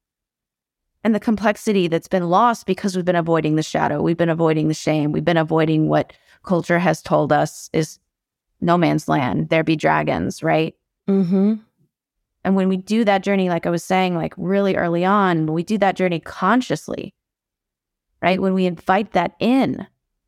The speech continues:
Speaker 1: oh my God, the universe shows up for us
Speaker 2: <laughs>
Speaker 1: ready with the curriculum that is the most loving curriculum to help us become that sacred sovereign.
Speaker 2: Yeah.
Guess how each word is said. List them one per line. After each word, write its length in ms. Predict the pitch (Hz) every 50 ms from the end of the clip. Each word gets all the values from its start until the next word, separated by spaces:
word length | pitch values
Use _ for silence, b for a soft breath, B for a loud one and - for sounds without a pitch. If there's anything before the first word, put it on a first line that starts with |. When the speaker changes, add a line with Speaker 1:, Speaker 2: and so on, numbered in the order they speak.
| _ _ _ _ -
Speaker 1:
oh 80 | 220
my 160 | 226 220 214 202
God, 320 | 208 196 180 170 165 -
the 80 | - 175
universe 480 | 175 190 214 226 233 202 214 220 214
shows 280 | - - 214 202 196 185
up 140 | 175 175 190
for 180 | - - 233 233
us 420 | 247 269 285 - - - - - _ _ _ _ _
Speaker 2:
<laughs> 440 | - 190 180 175 180 170 165 170 170
Speaker 1:
ready 520 | 185 190 196 202 240 247 285 320 - - _ _ _ _ _ _ _ _ _ _ _ _ _ _ _ _ _ _
with 200 | - 202 214 208
the 100 | - 226
curriculum 720 | 208 - 233 214 180 190 190 - - 240 233 262 302 330 403 - _ _ _ _ _ _ _ _ _ _ _ _ _ _ _ _
that 140 | _ 202 196
is 160 | 190 196 196
the 80 | 196 208
most 260 | 208 196 196 - -
loving 460 | 185 165 165 160 165 190 214 226 233
curriculum 640 | 220 - 220 196 185 190 - 233 233 269 285 302 330 349 _ _ _ _ _ _ _ _ _ _ _ _ _ _ _ _ _ _ _
to 100 | - 214
help 320 | 190 - - 202 202 190
us 140 | 196 196 -
become 600 | - - 185 180 - - - - 175 175 175 170
that 160 | 165 156 - -
sacred 420 | - - 170 165 - - 160 -
sovereign. 600 | - - - - - - - - - - 185 190 _ _ _ _ _ _ _ _ _ _ _ _ _ _ _ _ _ _ _
Speaker 2:
Yeah. 380 | - 185 180 180 170 170 175